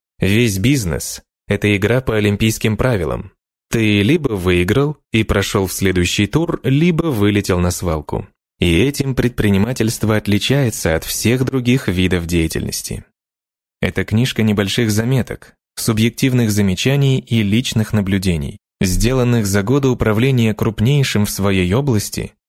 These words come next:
чего уж тут, российским предприятием, концерном «Калина».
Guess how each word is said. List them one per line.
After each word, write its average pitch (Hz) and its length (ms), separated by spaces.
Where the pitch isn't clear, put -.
чего 120 320
уж 85 200
тут, - 260
российским 117 680
предприятием, - 840
концерном 98 640
«Калина». 90 500